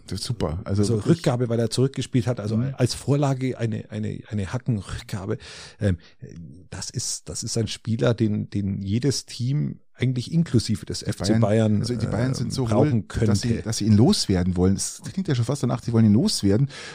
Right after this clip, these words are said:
Speaker 1: Und wa-, wofür überhaupt kein Verständnis habe, dass der F-, F C Bayern Thomas Müller loswerden will. Da hab ich überhaupt kein Verständnis
Speaker 2: Vielleicht wollen
Speaker 1: für.
Speaker 2: sie finanzielle Kapazitäten für Wirtz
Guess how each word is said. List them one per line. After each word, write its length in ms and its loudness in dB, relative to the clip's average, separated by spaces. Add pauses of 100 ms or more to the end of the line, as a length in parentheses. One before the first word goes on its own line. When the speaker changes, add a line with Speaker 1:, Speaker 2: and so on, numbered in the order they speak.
Speaker 1:
Und 200 2
wa-, 140 0
wofür 320 -2
überhaupt 460 0
kein 180 2
Verständnis 540 0
habe, 160 0
dass 140 -2
der 100 -6
F-, 240 2
F 100 -4
C 120 -4
Bayern 340 0
Thomas 240 -2
Müller 160 -4
loswerden 420 -2
will. 140 -12
Da 80 -14
hab 60 -4
ich 40 2
überhaupt 220 0
kein 140 -2
Verständnis 320 -4
Speaker 2:
Vielleicht 120 -6
wollen 120 4
Speaker 1:
für. 120 2
Speaker 2:
sie 0 -
finanzielle 520 -2
Kapazitäten 680 -6
für 340 -4
Wirtz 720 -4